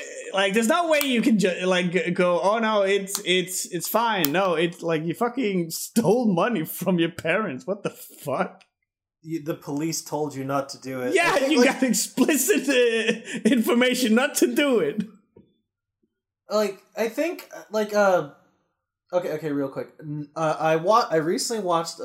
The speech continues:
Speaker 2: live stream where Null was explaining what was going down on those nights, and, like, to hear the dejection in his voice was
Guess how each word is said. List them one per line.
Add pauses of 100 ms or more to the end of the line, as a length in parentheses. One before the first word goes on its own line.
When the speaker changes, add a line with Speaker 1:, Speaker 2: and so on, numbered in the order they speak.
(120)
Speaker 2:
live
stream (420)
where
Null
was
explaining (200)
what
was
going
down
on
those
nights,
and,
like, (640)
to
hear
the
dejection
in
his
voice
was